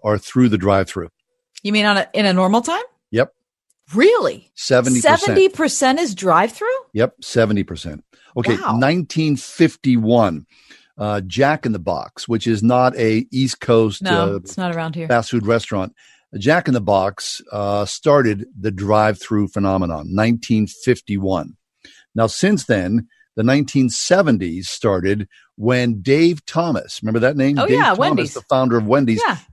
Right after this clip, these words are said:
Speaker 1: Dave Thomas, he started his Wendy's empire, thought, "I'm gonna start to use drive-thru." And so McDonald's and Burger King quickly followed suit.
Speaker 2: Mm-hmm.
Speaker 1: Um,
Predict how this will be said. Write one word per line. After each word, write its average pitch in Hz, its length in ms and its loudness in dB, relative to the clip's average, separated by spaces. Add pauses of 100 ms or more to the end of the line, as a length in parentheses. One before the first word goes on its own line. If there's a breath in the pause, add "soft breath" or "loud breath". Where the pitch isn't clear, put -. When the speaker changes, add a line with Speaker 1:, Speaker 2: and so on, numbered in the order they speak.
(140)
Speaker 1:
Dave 156 220 4
Thomas, 160 320 0
he 127 100 0
started 127 380 0
his 110 160 -2
Wendy's 120 400 2
empire, 101 480 2 (260 soft breath)
thought, 131 240 2 (160)
"I'm 170 220 -2
gonna 185 180 2
start 135 300 2
to 127 60 2
use 107 600 0 (240)
drive-thru." 131 720 -2 (500)
And 123 160 -2
so 123 240 4
McDonald's 135 880 0 (120)
and 117 520 0
Burger 135 320 2
King 110 380 0 (320 soft breath)
quickly 143 480 0
followed 107 560 2
suit. - 480 0 (480)
Speaker 2:
Mm-hmm. 190 320 -2
Speaker 1:
Um, 117 460 4